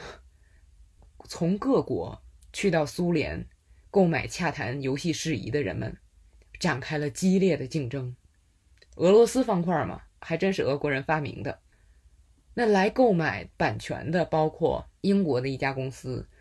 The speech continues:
还有其他的欧洲公司，还有男主角儿，啊，代理或者说是他合作的日本任天堂。他们竞争的是不同领域的版权，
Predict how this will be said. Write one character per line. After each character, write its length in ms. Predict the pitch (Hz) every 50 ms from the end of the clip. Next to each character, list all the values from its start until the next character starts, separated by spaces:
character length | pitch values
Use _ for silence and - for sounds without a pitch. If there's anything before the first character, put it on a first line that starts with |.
| - - -
还 100 | - 185
有 80 | 160 135
其 160 | - - 151
他 180 | - 175 170
的 60 | 165 -
欧 220 | - 165 170 185
洲 160 | 190 165 117 -
公 200 | - 131 123 127
司， 360 | - - - 123 120 - - - - _ _ _ _ _ - _
还 140 | _ - 165
有 100 | 185 185
男 260 | 156 143 127 113 143
主 160 | 156 - 135 117
角 160 | 113 107 90
儿， 280 | 101 110 127 - - _ _
啊， 100 | - -
代 260 | - - 220 208 180
理 360 | 143 131 120 85 - - 156 -
或 160 | - 196 175
者 100 | 135 98
说 160 | - - 160
是 240 | 151 - 147 - - - - _ -
他 100 | - 180
合 240 | 170 - 123 113 135
作 260 | 139 202 202 175 131
的 240 | 110 117 110 - - - _ _ _ _
日 140 | - 190
本 160 | 180 165 - -
任 160 | 143 156 131
天 180 | - 165 156
堂。 320 | 156 139 - - 117 - - - _ - _ _ _ _ _ _ _ _ _ _ _ _ _ _
他 100 | - 254
们 140 | 269 262 196
竞 160 | 233 247 208
争 200 | 190 214 208 208
的 120 | 202 170
是 180 | 147 - - 160
不 160 | - - 247
同 320 | - - - 147 151 185 208
领 240 | 202 160 - 123
域 140 | 147 156 147
的 60 | 123
版 200 | 120 123 127 -
权， 300 | - - - - - -